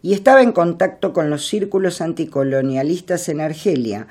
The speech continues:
para gran disgusto de los franceses que temían la pérdida de sus colonias. Los Estados Unidos querían asegurar su monopolio nuclear y mantener pequeño el círculo de las potencias nucleares.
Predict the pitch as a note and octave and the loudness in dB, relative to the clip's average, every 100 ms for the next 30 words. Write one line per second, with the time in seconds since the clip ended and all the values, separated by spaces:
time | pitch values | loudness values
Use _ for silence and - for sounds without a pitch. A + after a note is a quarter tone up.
0 | - _ - E3 E3+ F#3 A3 A#3+ G#3+ A#3 | -20 _ 0 4 4 6 6 4 0 -2
1 | G3+ - E3+ D#3 D#3+ D#3+ F3+ F#3 F#3 F#3 | -4 -2 0 2 0 -2 -2 -2 -2 -2
2 | D#3+ E3 D#3+ - - D#3 E3+ E3 F#3+ G3 | -2 -6 -8 -8 -6 -2 0 0 0 0
3 | F#3+ D#3 B2 D3+ C#3+ C#3+ C#3 C3 C3 C3 | 0 0 2 0 0 0 0 -2 -4 -10
4 | - A#2+ A#2+ G2+ F2+ E2+ F#2+ - - _ | -6 -4 -2 -2 -4 -8 -12 -18 -20 _
5 | _ _ _ _ _ E3+ E3+ G#3 G#3 C#4 | _ _ _ _ _ -6 -4 -2 4 4
6 | C#4 C4 F3 E3 F3 F3+ F3+ F#3 B3 B3 | 4 2 -2 0 0 0 -2 -2 2 0
7 | A3 - D#3 C#3+ D3 F3 F3+ F3+ - D3+ | 0 -2 -4 -2 4 4 4 -2 -6 -4
8 | D3 D3 - E3 E3+ E3+ D#3+ C#3+ C3 E3 | -2 -2 -2 -2 0 0 -2 -4 -4 -2
9 | E3 D#3+ F3 - - _ E3 F3 F3 F3 | 0 0 -4 -16 -20 _ -2 0 0 0
10 | G3 A#3 A3+ F#3+ - G3+ A3 G#3 F3 - | 0 0 -2 -4 0 0 2 0 0 -2
11 | G3+ G3+ F#3 F3+ D#3+ D3 C#3+ - C3 C#3+ | -2 -2 0 2 2 0 -4 -4 -4 -2
12 | D3 D3+ D#3 D3+ C#3 C3 A2+ G#2 F#2+ G#2+ | -4 -4 -6 -4 -4 -4 -4 -4 -6 -8
13 | - | -12